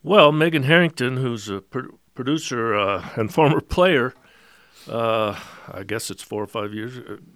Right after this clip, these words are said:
years ago now. This, this has all gone fast. Um,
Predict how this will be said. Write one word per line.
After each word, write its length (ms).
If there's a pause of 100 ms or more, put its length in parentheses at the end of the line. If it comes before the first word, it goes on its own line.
(280)
years 240
ago 220
now. 260
This, 320
this 220
has 20
all 340 (140)
gone 240
fast. 560 (800)
Um, 480